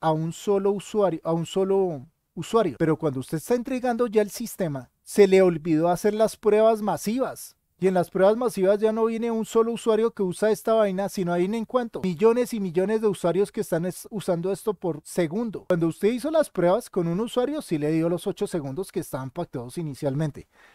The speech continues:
Pero cuando usted le puso a esto una cadena, digamos, de mil personas usándolo, es, es que no es carreta, compañeros. En un momento, dependiendo del sistema, en un momento del año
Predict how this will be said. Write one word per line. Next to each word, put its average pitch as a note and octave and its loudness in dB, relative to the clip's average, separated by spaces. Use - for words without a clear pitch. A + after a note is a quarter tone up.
Pero F#3+ 8
cuando B2 -6
usted F3 4
le C4 4
puso B3+ 0
a G#3+ 8
esto E3 -2
una F#3+ 2
cadena, D#3+ 6
digamos, D#3 0
de E3+ 2
mil C#3+ -2
personas F#3+ 2
usándolo, B2+ -4
es, - -6
es - -12
que G#3+ 0
no G#3 0
es G3+ -4
carreta, G3+ 4
compañeros. C#3+ -2
En E3+ 4
un F#3+ 2
momento, G#3+ 0
dependiendo D#3 4
del G3+ 4
sistema, D#3+ -4
en D#3 2
un F3+ 2
momento G#3 2
del C#3 2
año C#3 0